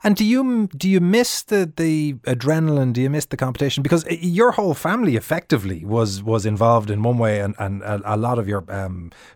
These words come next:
close relatives, uh, being jockeys. And there was a lot of retirements around the same time. So did you sort of shift out of every week being hepped up adrenaline competition?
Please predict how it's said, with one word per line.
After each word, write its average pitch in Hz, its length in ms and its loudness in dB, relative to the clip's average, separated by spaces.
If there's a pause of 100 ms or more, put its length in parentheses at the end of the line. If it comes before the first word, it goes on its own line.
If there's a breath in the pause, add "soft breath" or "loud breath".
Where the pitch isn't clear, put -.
close 110 200 4
relatives, 107 600 0
uh, 98 160 -2
being 101 320 -2
jockeys. 110 420 -2 (300 loud breath)
And 151 160 2
there 151 80 4
was 143 100 4
a 160 40 6
lot 196 160 6
of 202 40 2
retirements 156 540 2
around 127 240 4
the 120 80 -2
same 117 320 0
time. 131 480 -2 (340 loud breath)
So 180 240 0
did 170 220 -4
you 185 80 0
sort 208 160 2
of 196 80 0
shift - 480 -2
out 180 240 2
of 135 400 0 (440 soft breath)
every 156 320 4
week 151 440 4
being 131 480 4
hepped - 360 -4
up 135 180 0
adrenaline 131 600 0
competition? 117 880 -2